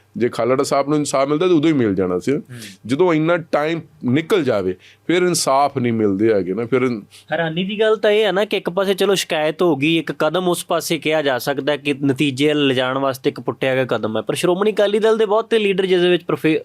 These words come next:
Speaker 2: ਪ੍ਰੋਫੈਸਰ ਚੰਦੂ ਮਾਜਰਾ ਨੇ, ਹੋਰ ਬੜੇ ਵੱਡੇ ਲੀਡਰ ਨੇ ਅਕਾਲੀ ਦਲ ਦੇ, ਉਹ ਇਹ ਤਾਂ ਰਿਪੋਰਟ ਨੂੰ ਹੀ ਰੱਦ ਕਰ ਰਹੇ ਆ। ਕਹਿੰਦੇ ਰਿਪੋਰਟ ਵਿੱਚ ਇੰਨਾ ਮਜ਼ਬੂਤ ਆਧਾਰ ਨਹੀਂ ਸੀ ਜਿਹਦੇ ਆਧਾਰ ਤੇ ਕਾਰਵਾਈ ਹੋ ਸਕਦੀ। ਕਹਿੰਦੇ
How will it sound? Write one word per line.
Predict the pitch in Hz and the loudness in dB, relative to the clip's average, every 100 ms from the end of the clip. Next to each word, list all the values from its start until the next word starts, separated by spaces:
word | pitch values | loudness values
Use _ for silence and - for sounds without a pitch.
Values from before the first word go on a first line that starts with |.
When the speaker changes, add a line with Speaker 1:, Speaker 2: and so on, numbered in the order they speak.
| - | -4
Speaker 2:
ਪ੍ਰੋਫੈਸਰ | 139 147 139 160 143 - - - | -2 -2 0 0 0 -4 -14 -4
ਚੰਦੂ | 165 160 175 | -2 2 2
ਮਾਜਰਾ | 165 151 147 151 | 2 0 0 0
ਨੇ, | 147 151 143 - - 139 | 0 -2 -2 -6 -8 0
ਹੋਰ | 160 185 | 2 2
ਬੜੇ | 180 170 | 2 2
ਵੱਡੇ | 160 131 139 | 0 0 0
ਲੀਡਰ | 139 135 135 | 0 0 0
ਨੇ | 135 123 - - | -2 -4 -8 -8
ਅਕਾਲੀ | 127 143 143 | -4 -2 0
ਦਲ | 139 139 | 0 2
ਦੇ, | 180 | 4
ਉਹ | 233 | 4
ਇਹ | |
ਤਾਂ | - 262 220 | 4 2 2
ਰਿਪੋਰਟ | 165 185 202 220 | 0 2 0 0
ਨੂੰ | 240 | 0
ਹੀ | 233 | 2
ਰੱਦ | 202 180 | 0 0
ਕਰ | 175 147 | 0 0
ਰਹੇ | 139 | 0
ਆ। | 165 | 0
ਕਹਿੰਦੇ | 196 214 | 2 0
ਰਿਪੋਰਟ | 190 175 175 180 | 0 2 2 2
ਵਿੱਚ | 196 190 | 2 2
ਇੰਨਾ | 190 180 190 196 | 0 0 2 0
ਮਜ਼ਬੂਤ | 156 160 170 160 190 214 | -2 -2 0 2 2 2
ਆਧਾਰ | 220 202 151 143 | 2 2 0 0
ਨਹੀਂ | 180 | 0
ਸੀ | 202 | 0
ਜਿਹਦੇ | 214 196 | 0 2
ਆਧਾਰ | 196 190 123 | 2 2 0
ਤੇ | 139 | -2
ਕਾਰਵਾਈ | 143 156 156 156 165 | 0 0 0 2 2
ਹੋ | 143 | 2
ਸਕਦੀ। | 110 117 110 107 | 0 -4 -4 -8
ਕਹਿੰਦੇ | - - 175 202 190 | -8 -8 -2 0 -2